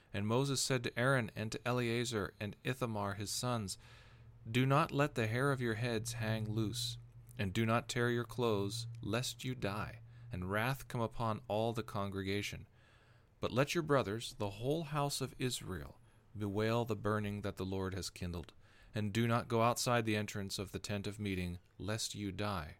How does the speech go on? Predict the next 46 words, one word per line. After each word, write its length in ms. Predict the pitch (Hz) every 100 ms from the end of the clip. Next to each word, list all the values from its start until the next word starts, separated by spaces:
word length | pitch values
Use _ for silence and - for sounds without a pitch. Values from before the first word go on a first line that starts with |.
| _
for 160 | - 101
the 120 | 104
anointing 480 | 104 117 135 143 127
oil 300 | 123 120 113
of 120 | 110
the 100 | 101
Lord 320 | 110 110 104
is 100 | 87
upon 420 | 90 - 123 117
you." 180 | 87 71 - _ _ _ - _ _ _ - -
And 120 | 107
they 100 | 110
did 180 | 127 147
according 400 | 139 123 113 110
to 80 | 107
the 80 |
word 240 | 101 98 95
of 100 | 92
Moses. 560 | 104 107 92 - - - _ _ _ _ - _ _ -
And 140 | 117
the 80 | 117
Lord 300 | 123 151 160
spoke 280 | - 147 143
to 120 | -
Aaron, 300 | 123 123 101
saying, 400 | - 104 98 95 - - - - _ _ -
"Drink 340 | 101 117 147 -
no 220 | 120 135
wine 480 | 131 113 90 92 92
or 160 | 101 101
strong 440 | - 110 107 113
drink, 400 | 110 104 87 -
you 380 | 98 107 113 127 -
or 180 | 101
your 140 | 98 104
sons 420 | - 110 107 101
with 240 | 107 98
you, 220 | 82 78 - -
when 140 | 98
you 100 | 95
go 180 | 95 104
into 220 | 117 85
the 120 | 107 95
tent 280 | - 107
of 140 | 104 98
meeting, 400 | 104 92 82